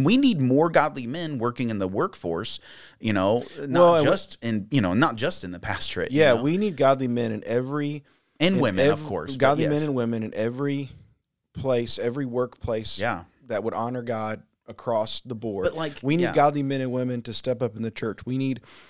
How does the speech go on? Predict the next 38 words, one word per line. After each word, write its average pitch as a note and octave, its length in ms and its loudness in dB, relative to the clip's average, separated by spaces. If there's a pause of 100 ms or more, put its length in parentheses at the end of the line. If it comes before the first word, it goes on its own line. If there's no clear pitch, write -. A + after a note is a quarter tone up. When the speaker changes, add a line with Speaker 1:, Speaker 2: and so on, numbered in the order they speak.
(100)
Speaker 2:
small C#3 360 2
group A#2+ 200 -4
leaders G#2 440 -8
and, G#2+ 180 -8
Speaker 1:
And - 120 -12
in A2 100 -2
Speaker 2:
and A#2 120 0
Speaker 1:
the G2 60 0
home, G#2 380 -4
Speaker 2:
and A2 240 -4
Speaker 1:
yeah. G#2 200 0
Speaker 2:
we C3+ 80 -2
need D3 160 -6
disciplers, A#2+ 800 -2
and G#2+ 160 -10
we C3 120 -8
need, D#3 260 -6 (260)
you D3 80 0
know, G#2 180 -4 (400)
so D#3+ 180 2
there's D3 300 0
those G3+ 260 4
kind F#3+ 240 -4
of C3+ 80 -2
calls D#3 440 4
that B2+ 180 0
oftentimes D#3 560 -2
people D3 280 -10
just C#3 280 -4
run C#3+ 200 -2
right C#3+ 220 0
past, C#3+ 340 -4
and D3+ 140 -2
we, D3 140 -4 (160)
and C#3 120 -4
the A#2+ 60 0
church - 400 -4
culture B2+ 560 -4